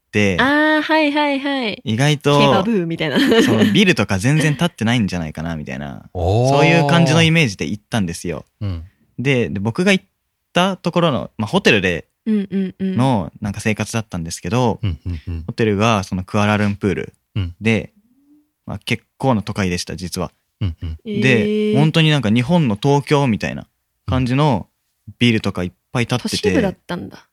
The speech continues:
Speaker 1: うん。
Speaker 2: うーん。
Speaker 1: 自分の想像してたマレーシアとはちょっと違って、あ、めっちゃ都会やんって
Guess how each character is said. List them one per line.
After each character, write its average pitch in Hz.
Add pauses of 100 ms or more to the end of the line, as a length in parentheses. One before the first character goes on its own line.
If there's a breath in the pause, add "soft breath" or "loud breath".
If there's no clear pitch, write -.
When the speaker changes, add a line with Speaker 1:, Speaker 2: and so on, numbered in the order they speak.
(140)
Speaker 1:
う 110
ん。 107 (200)
Speaker 2:
う 196
ー 180
ん。 233 (960)
Speaker 1:
自 139
分 165
の 160
想 156
像 147
し 147
て 151
た 107
マ 107
レ 110
ー -
シ 104
ア 92
と 92
は 90
ち -
ょ -
っ 101
と 92
違 -
っ 95 (160)
て、 160 (960)
あ、 95 (200)
め 95
っ -
ち -
ゃ 113
都 120
会 151
や 98
ん -
っ -
て -